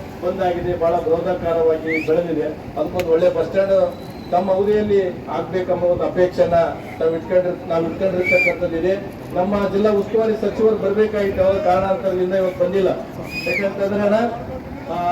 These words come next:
ಮೊನ್ನೆ ಜಿಲ್ಲಾ ಉಸ್ತುವಾರಿ ಸಚಿವರು ಬಹುತೇಕ ಏಳು ಜಿಲ್ಲೆ, ಕಲ್ಯಾಣ ಕರ್ನಾಟಕದಾಗ ಏಳು ಜಿಲ್ಲೆ ಇದೆ ಅಣ್ಣ. ಏಳು ಜಿಲ್ಲೆದಾಗ ನಮ್ಮ ಉಸ್ತುವಾರಿ ಸಚಿವರು, ಅವ್ರ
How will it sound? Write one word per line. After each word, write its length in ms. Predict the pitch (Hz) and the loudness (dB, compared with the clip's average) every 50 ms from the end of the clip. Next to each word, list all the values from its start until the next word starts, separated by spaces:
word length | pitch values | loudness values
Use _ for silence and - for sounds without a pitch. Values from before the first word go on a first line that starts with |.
| 175 175 | 0 0
ಮೊನ್ನೆ 300 | 175 185 196 202 202 202 202 202 202 202 202 - - - - - | 0 -2 -2 0 0 0 0 2 0 0 0 -2 -4 -4 -4 -2
ಜಿಲ್ಲಾ 160 | 190 214 220 | 0 0 2
ಉಸ್ತುವಾರಿ 500 | 214 202 - - 214 214 214 214 214 214 | 0 0 0 0 2 2 2 2 0 -2
ಸಚಿವರು 560 | - 202 196 - 226 214 214 208 208 214 214 214 214 202 - - - - - - - - - - - - - - | -2 -2 -2 0 2 2 2 2 2 2 2 2 0 -2 -2 -2 -4 -6 -6 -4 -6 -6 -6 -8 -12 -8 -2 2
ಬಹುತೇಕ 420 | 180 202 208 233 226 226 226 226 226 214 214 214 220 | 2 2 4 2 2 2 2 0 0 0 2 2 2
ಏಳು 160 | 233 240 247 240 - | 4 4 4 4 2
ಜಿಲ್ಲೆ, 200 | 208 240 233 240 | 0 2 2 2
ಕಲ್ಯಾಣ 380 | - - 208 202 220 233 226 233 | 2 2 0 0 0 2 0 0
ಕರ್ನಾಟಕದಾಗ 580 | 226 220 214 208 220 220 220 220 214 214 220 220 | -2 -2 -2 0 2 2 2 2 0 -2 -2 -2
ಏಳು 260 | 208 202 208 220 214 | -2 -2 -2 -2 -2
ಜಿಲ್ಲೆ 280 | 202 - 196 208 220 214 | -2 -2 -2 0 0 0
ಇದೆ 140 | 208 202 | 0 0
ಅಣ್ಣ. 200 | 196 190 190 185 185 - - - - - - - 170 180 | 0 2 2 0 -2 -2 -4 -8 -10 -10 -10 -6 -2 0
ಏಳು 140 | 202 220 226 220 - | 2 2 0 0 -2
ಜಿಲ್ಲೆದಾಗ 420 | 220 214 214 214 214 214 214 220 233 214 | -2 0 0 0 0 0 -2 -2 0 0
ನಮ್ಮ 220 | 208 208 214 208 | 0 0 -2 -2
ಉಸ್ತುವಾರಿ 360 | 202 - 233 220 220 220 214 - - | -4 -2 -2 0 0 0 -2 -2 -4
ಸಚಿವರು, 480 | 214 - - 214 202 208 208 220 226 233 226 247 - - - - - - - | -4 -2 -2 -2 -2 0 0 0 0 0 -2 -4 -8 -12 -14 -14 -10 -4 0
ಅವ್ರ 140 | - 190 | 0 0